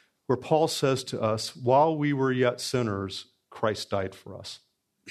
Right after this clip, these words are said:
The contrast, of course, is what? There's nothing I can do, right? But the greatest demonstration of love, according to Christ in John fifteen, is that a man would lay down his life for his friends.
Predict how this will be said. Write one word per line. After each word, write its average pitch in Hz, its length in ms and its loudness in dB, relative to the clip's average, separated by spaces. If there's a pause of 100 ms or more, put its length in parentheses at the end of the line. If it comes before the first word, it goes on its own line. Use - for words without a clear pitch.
(840)
The 117 80 -4
contrast, 123 520 0
of 101 80 -12
course, - 420 -6
is 110 160 -4
what? 113 260 -6 (600)
There's 117 120 0
nothing 127 280 2
I 113 80 2
can 120 160 -2
do, 113 260 -2 (2000)
right? 117 220 -16 (680)
But 120 140 0
the 120 60 -2
greatest 139 420 0
demonstration 131 540 0
of 104 60 -2
love, 104 420 -2 (180)
according 117 300 -2
to 98 60 -8
Christ - 360 -4
in - 80 -14
John 104 240 -4
fifteen, 110 680 -6
is 110 160 -6
that 107 140 0
a 110 40 0
man 110 260 0
would 107 120 -2
lay 110 140 0
down 110 240 -2
his 95 160 -8
life 101 260 -4
for 95 160 -8
his - 80 -12
friends. 95 500 -12